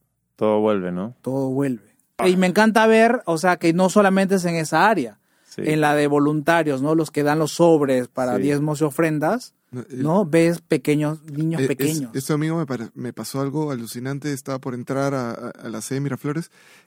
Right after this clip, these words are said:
Speaker 3: y de bienvenida había una niña que tiene cinco a seis años,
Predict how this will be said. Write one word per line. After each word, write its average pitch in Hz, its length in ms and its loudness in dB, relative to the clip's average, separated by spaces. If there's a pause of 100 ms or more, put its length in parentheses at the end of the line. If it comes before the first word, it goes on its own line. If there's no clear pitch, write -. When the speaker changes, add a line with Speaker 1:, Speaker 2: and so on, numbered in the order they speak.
(120)
Speaker 3:
y 123 160 -2
de 110 380 -2
bienvenida 143 720 0 (440)
había 127 320 -2
una 147 200 0
niña 165 380 0
que - 180 -8
tiene 135 500 -4
cinco - 1200 -6
a 139 60 -4
seis 147 320 -6
años, 113 440 -8